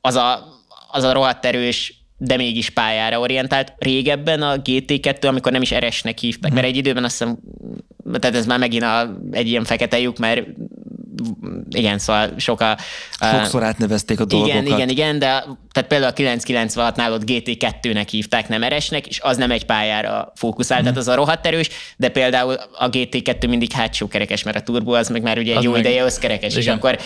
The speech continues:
Speaker 1: eh, mindig kicsit, meg ké-, meg kéziváltós volt a G T kettő sokáig, az új, az újnál mondjuk nem. Igen, tehát egy időben a G T kettő az a, az a,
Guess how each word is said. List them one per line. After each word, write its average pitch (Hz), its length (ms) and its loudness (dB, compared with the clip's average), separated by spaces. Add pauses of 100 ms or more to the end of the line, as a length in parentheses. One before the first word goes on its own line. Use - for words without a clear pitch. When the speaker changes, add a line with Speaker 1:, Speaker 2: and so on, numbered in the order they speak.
(260)
Speaker 1:
eh, - 80 -10 (260)
mindig 147 240 2
kicsit, 135 260 -4
meg - 140 0
ké-, 143 240 0
meg 135 120 0
kéziváltós 110 720 0
volt 104 220 0
a 107 40 2
G 107 200 0
T 107 120 -2
kettő 104 280 -2
sokáig, 123 540 0 (540)
az 120 140 0
új, 117 180 4 (520)
az - 120 -2
újnál 110 280 2
mondjuk 104 300 -2
nem. 131 280 0 (1500)
Igen, 104 280 0
tehát 113 280 2
egy 135 100 0
időben 143 340 2
a 123 60 0
G 123 160 0
T 120 120 -4
kettő 117 260 0
az 110 140 2
a, 107 320 2
az 110 140 0
a, 104 360 2